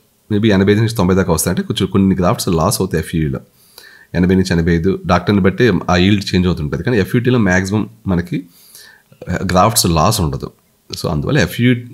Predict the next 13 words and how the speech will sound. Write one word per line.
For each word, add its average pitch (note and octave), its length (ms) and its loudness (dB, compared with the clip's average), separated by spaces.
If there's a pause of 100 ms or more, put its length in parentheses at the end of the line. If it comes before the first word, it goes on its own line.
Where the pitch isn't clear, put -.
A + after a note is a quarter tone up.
(120)
జుట్టు E2 280 -4
తక్కువ A2+ 320 0
ఉండి A#2 120 4
మీకు F2+ 280 2
డోనర్ F#2+ 240 4
ఏరియా A#2+ 160 4
తక్కువ A#2 260 -2
ఉంటే A#2 180 0
ఎఫ్యూటీనే G#2+ 560 -2
బెటర్ D#2 340 -6
actually. C#2 280 -10 (540)
But C3 200 2
still D3 200 4